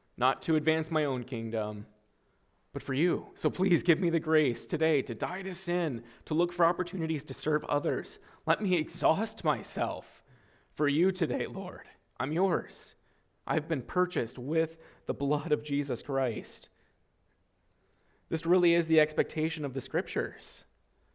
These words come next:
The, the Bible doesn't say that when you get saved, it's like, "Thanks,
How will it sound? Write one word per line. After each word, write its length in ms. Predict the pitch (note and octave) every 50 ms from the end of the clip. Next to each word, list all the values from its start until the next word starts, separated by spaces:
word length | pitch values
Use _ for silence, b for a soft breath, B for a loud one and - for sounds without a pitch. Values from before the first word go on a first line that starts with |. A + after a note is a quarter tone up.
| _ _ _ _ _ _ _ _ _ - -
The, 140 | D3 D#3+ E3
the 140 | C#3+ C#3 C#3
Bible 360 | B2+ C#3 E3+ F#3+ F#3 F#3 F3
doesn't 440 | - D#3 D#3 D#3+ E3 F3+ D#3+ - -
say 360 | - - F3 E3+ E3+ C#3+ C3
that 200 | B2 C3 B2+ A2+
when 120 | C3+ C#3 D3+
you 80 | D#3
get 200 | C#3 D3 C3+ C#3
saved, 420 | - - D#3 D#3+ D3+ C3 B2 A#2+ C3
it's 140 | B2+ -
like, 180 | C#3 C#3 C#3 -
"Thanks, 540 | A3+ A#3 C4 B3 E3+ - - - - -